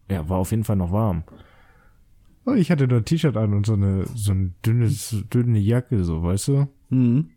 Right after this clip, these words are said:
Speaker 1: Und der so, „Ja, wir gehen hier dann auch nochmal durch.“ Und der Typ, der mich dann rumgeführt hat, der hat auch nicht,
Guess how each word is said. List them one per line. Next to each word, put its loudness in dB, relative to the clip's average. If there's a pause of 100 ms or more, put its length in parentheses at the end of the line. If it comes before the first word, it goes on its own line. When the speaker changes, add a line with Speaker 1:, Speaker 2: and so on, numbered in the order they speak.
(220)
Speaker 1:
Und -2
der 2
so, 2
„Ja, 2
wir 0
gehen 2
hier 2
dann 0
auch 0
nochmal 2
durch.“ 0
Und -4
der 4
Typ, 0
der 2
mich 2
dann 2
rumgeführt 0
hat, 0
der 0
hat -4
auch -4
nicht, -2